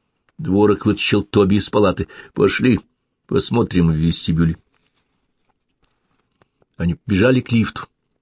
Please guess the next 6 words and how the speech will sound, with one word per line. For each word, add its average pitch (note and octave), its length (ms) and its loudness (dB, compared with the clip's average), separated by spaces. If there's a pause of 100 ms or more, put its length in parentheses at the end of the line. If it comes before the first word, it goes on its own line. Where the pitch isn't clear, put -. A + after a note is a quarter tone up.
(600)
Внизу B2+ 480 2
обнаружился E3 680 0
охранник, A2 720 0
стороживший G2 720 -2
центральный A2+ 480 -2
вход. F#2+ 280 -4